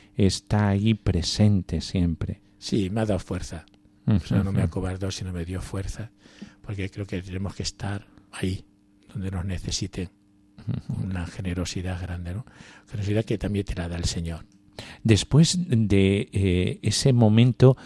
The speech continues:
Speaker 1: ¿se volvió a usted a encontrar con este señor? Porque
Speaker 2: Sí.
Speaker 1: él murió, ¿no murió?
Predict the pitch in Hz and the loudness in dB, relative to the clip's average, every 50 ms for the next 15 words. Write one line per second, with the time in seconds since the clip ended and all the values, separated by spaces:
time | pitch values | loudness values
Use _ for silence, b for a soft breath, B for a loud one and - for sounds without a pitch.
0 | B B B B - - 113 107 95 107 98 92 107 131 170 170 170 170 151 123 | B B B B 2 4 6 8 8 8 6 8 6 6 6 8 10 10 8 8
1 | 117 - - - 127 131 127 120 117 113 - - 101 92 87 - - 117 117 117 | 6 4 2 4 4 6 6 6 4 4 4 2 2 2 2 2 4 4 4 4
2 | 107 - - 98 92 90 92 107 - - - 104 - - - 101 104 113 120 135 | 2 0 0 0 2 4 4 4 2 2 0 -2 -2 0 0 2 4 6 6 8
3 | 131 110 - - 104 - - - 117 101 - - 139 120 101 135 151 175 180 170 | 6 6 6 2 0 0 2 2 4 4 6 6 4 6 10 12 12 12 12 12
4 | 151 143 151 180 175 131 113 120 113 104 101 95 90 92 92 92 92 | 10 10 10 10 10 10 8 8 8 8 6 6 6 4 4 4 4